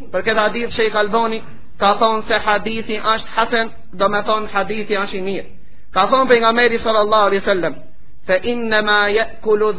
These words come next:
dhi'bu min al-ghanam al-qasiya." Tha, "Ujku e kafshon dhe ngran delën të cilën ndahet prej kopet." Për këtë arsye ne them,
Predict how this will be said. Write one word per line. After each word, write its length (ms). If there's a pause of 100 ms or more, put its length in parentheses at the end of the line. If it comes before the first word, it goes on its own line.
dhi'bu 400 (640)
min 260
al-ghanam 560
al-qasiya." 720 (500)
Tha, 180
"Ujku 380 (440)
e 120
kafshon 560 (140)
dhe 200
ngran 400 (440)
delën 720
të 160
cilën 320
ndahet 440 (160)
prej 220
kopet." 400 (500)
Për 140
këtë 220
arsye 400
ne 160
them, 340